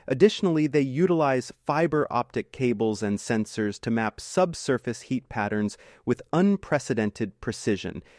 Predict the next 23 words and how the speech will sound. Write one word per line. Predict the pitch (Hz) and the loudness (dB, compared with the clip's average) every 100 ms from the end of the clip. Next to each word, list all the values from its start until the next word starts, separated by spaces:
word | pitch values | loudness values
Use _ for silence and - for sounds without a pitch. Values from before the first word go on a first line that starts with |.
| _ 170 | _ 0
This | 226 - | 2 2
not | 254 254 | 0 0
only | - 196 208 175 | 2 4 4 2
improves | 147 165 165 139 | 2 4 4 4
the | 131 | -2
efficiency | 123 - 127 117 - 110 110 | -2 0 -2 -2 -4 -2 -2
of | 104 | -2
geothermal | - 110 107 - 107 101 101 | -2 0 0 2 0 0 0
energy | 104 104 92 107 | 0 -2 -2 -2
extraction, | 101 - 208 190 - 160 135 - - | -4 -2 0 0 -2 -2 -2 -6 -6
but | - | 4
also | 156 175 - 165 147 | 6 6 6 2 2
significantly | - 143 135 180 233 202 - 151 123 123 | 0 -4 2 2 4 2 0 -2 0 2
reduces | 117 104 123 - 110 - | 0 2 0 0 -4 0
both | 107 - | 0 0
the | 107 | -6
time | - 165 156 143 139 - | -6 -2 0 0 -2 -2
and | 113 110 - | -4 -4 -10
cost | - 131 107 - - | -2 0 0 -4 -12
associated | - - 117 - 117 110 101 | -10 0 0 2 -2 0 -2
with | 104 - | -4 -4
drilling | 107 110 104 98 | 0 2 2 0
wells. | 62 55 - - | -2 -4 -8 -16